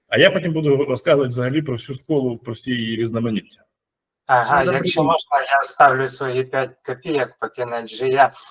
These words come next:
Speaker 2: Е, два і шість відсотків здатних змінитися, е, це, е, абсолютна
Speaker 1: Ну,
Speaker 2: норма.
Speaker 1: змін.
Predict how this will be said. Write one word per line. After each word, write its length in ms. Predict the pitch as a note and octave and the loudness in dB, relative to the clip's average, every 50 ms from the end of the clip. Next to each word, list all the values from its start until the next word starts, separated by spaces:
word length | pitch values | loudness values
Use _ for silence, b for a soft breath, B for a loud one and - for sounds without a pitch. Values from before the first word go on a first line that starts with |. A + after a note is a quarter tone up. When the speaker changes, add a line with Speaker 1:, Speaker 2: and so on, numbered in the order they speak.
| B B B B B _ _ _ _ | B B B B B _ _ _ _
Speaker 2:
Е, 240 | C#3 A2 G#2 A2+ A#2+ | 0 0 2 0 0
два 260 | G#2 - C#3+ D#3 E3 | 0 4 4 6 6
і 100 | F3 F3+ | 4 2
шість 360 | D#3+ - - D#3+ C#3+ - - | -4 -6 -8 -8 -10 -10 -12
відсотків 600 | C#3+ C#3 - - - D#3 C#3+ C3 - _ - C3 - - - - A#2 A#2 A#2 A2 | -14 -14 -14 -6 -2 0 0 0 -2 _ -10 -10 -10 -10 -12 -10 -8 -6 -6 -6
здатних 580 | G#2 - - C3+ B2+ C3 C3 - - C#3+ C3 - | -8 -2 2 2 2 2 2 -2 -10 -12 -12 -12
змінитися, 920 | - D3+ D#3 E3 F3 F#3 G#3+ G#3+ G#3 - - - - - - G#2 F#2+ - - _ _ _ _ _ _ _ _ _ _ _ C#3 | -12 -10 -10 -10 -6 -4 -4 -4 -4 -4 -8 -12 -12 -8 -6 -6 -6 -6 -8 _ _ _ _ _ _ _ _ _ _ _ -10
е, 120 | A#2 G#2 - | -8 -8 -8
це, 180 | - - C#3 | -6 -2 0
е, 440 | C#3+ C#3 C#3 C#3+ - - - D3+ D#3+ - | 4 4 4 4 4 2 0 -2 -2 -2
абсолютна 680 | - - - D3 D3 C#3 D#3+ F#3+ G3+ G3+ A3 - - G3 | -4 -6 -4 -2 0 2 4 6 6 6 6 6 6 6
Speaker 1:
Ну, 60 | A3 | 8
Speaker 2:
норма. 320 | A#3+ A3+ G#3 G3+ - G#3 F#3 | 8 8 8 6 6 4 2
Speaker 1:
змін. 320 | - G3+ G3 D#3+ - - | 4 4 4 4 4 0